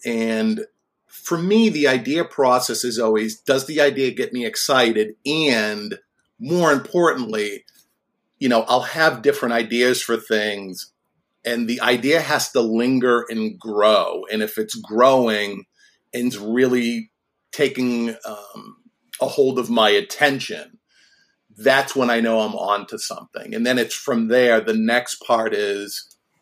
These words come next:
going, "Okay, well, what's this story look like?" And kind of fleshing out different ideas and what I think the best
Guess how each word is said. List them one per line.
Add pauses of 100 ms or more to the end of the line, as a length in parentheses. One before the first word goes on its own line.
(500)
going,
"Okay,
well,
what's
this
story
look
like?"
And
kind
of
fleshing
out
different
ideas
and (440)
what
I
think
the
best